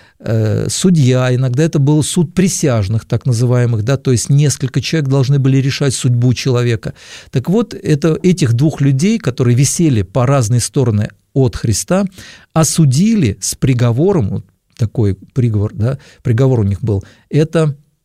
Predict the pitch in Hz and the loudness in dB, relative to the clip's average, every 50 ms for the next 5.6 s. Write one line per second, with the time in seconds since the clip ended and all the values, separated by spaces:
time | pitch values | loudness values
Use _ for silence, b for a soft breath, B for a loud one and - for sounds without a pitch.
0 | _ _ _ _ _ _ _ _ _ _ _ - - - - 123 120 117 120 110 | _ _ _ _ _ _ _ _ _ _ _ -20 -10 -4 -2 0 0 0 0 0
1 | 95 131 - - _ _ _ _ _ _ _ _ _ _ _ b b b b b | 0 -2 -4 -8 _ _ _ _ _ _ _ _ _ _ _ b b b b b
2 | b b b b - 123 135 135 123 117 110 95 - - - 156 180 170 - - | b b b b -2 0 0 0 0 0 -2 -2 -2 -2 0 -2 0 0 -2 -4
3 | - 202 - 196 190 - - - 139 - 170 160 156 156 151 143 156 156 156 - | -4 -2 -2 -2 -2 -2 -2 -6 -4 -2 0 0 2 2 2 0 -2 -2 -4 -4
4 | 117 98 90 - - - B B B B B B B _ - 170 180 175 151 120 | -2 -2 -2 -4 -8 -14 B B B B B B B _ 0 2 4 4 2 2
5 | - - - - - 135 127 123 123 117 113 110 101 | -2 -6 -12 -8 -4 -2 0 2 2 2 0 0 -2